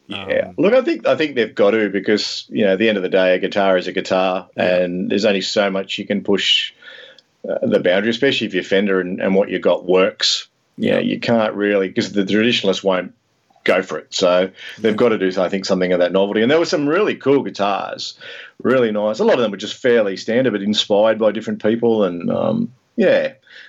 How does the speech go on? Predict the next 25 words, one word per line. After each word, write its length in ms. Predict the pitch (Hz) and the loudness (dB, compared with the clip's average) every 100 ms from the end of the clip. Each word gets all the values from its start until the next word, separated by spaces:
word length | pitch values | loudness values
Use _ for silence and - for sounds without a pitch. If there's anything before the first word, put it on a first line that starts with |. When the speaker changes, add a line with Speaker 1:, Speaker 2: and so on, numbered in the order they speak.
| _ | _
Speaker 1:
there 100 | 117 | 0
was 100 | 107 | 0
a 60 | 90 | 2
whole 180 | 127 113 | 0 0
heap 100 | 117 | 0
of 40 | |
them, 100 | 117 | -2
that's 160 | 92 107 | -4 -4
for 60 | 98 | -4
sure. 180 | - 82 | -2 0
But 140 | 95 | 2
o-, 200 | 117 120 | 2 0
obviously 340 | 76 117 95 101 | -2 -2 -2 -4
all 100 | 92 | -4
custom 380 | 95 87 101 95 | -2 -2 -2 -2
shop 180 | 92 87 | -2 -2
stuff, 300 | - 85 - | -2 -2 -2
it's, 160 | 85 - | -4 -2
it's 160 | - | -4
pretty 240 | - 104 78 | -2 -4 -2
good 180 | 78 69 | -4 -4
stuff. 400 | - 73 - 117 | -2 -4 -6 -12
Speaker 2:
Yeah, 420 | 107 95 90 90 92 - | -14 -16 -18 -20 -20 -20
yeah. 140 | 101 - _ | -20 -20 _
Speaker 1:
Yeah. 100 | - | -10